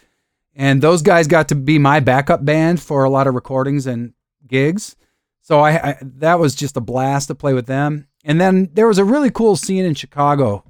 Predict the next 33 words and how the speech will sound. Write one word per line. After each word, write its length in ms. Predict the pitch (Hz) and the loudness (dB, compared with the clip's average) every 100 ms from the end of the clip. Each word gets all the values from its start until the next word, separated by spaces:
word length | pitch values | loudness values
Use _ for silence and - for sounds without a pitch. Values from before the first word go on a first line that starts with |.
| - | -8
in 140 | 139 | -2
the 80 | 131 | 0
nineties 460 | 127 120 117 101 - | 0 0 -4 -8 -8
that 160 | 131 | -4
I 100 | 131 | 0
got 240 | 131 131 139 | 0 0 -2
to 240 | 127 110 _ _ _ - | -8 -8 _ _ _ -4
get 140 | 139 | 0
in 120 | 135 131 | 2 0
on. 300 | 110 98 104 | -2 -6 -12
So 100 | 147 | -10
that 140 | 147 | -8
was 180 | 143 - | -10 -14
cool. 360 | - 117 107 _ _ _ _ _ _ - | -18 -20 -20 _ _ _ _ _ _ -2
And, 300 | 160 165 165 | 2 2 4
uh, 280 | 156 151 156 | 4 2 0
in 120 | 165 180 | 0 2
those 260 | 247 233 | 4 4
days 260 | 220 175 - | 2 2 0
too, 240 | 240 254 | 0 2
like, 240 | 185 143 151 | 4 2 2
I, 160 | 160 | 0
I 180 | 143 170 | 0 2
always 240 | 254 277 | 2 0
think 240 | - 220 208 | -2 -2 2
I 80 | 156 | 2
really 240 | 170 180 | 2 2
benefited 640 | 139 156 196 - 151 135 107 | 2 0 0 0 2 0 -2
from 440 | 156 147 143 139 | -4 -2 -2 -4
the 160 | 127 135 | -2 2
Lilith 380 | 151 190 165 - | 4 2 0 -2
Fair 400 | 139 123 107 101 _ _ _ 131 | -2 0 -2 -10 _ _ _ _
boom. 560 | 110 131 120 104 98 | _ 0 0 -2 -8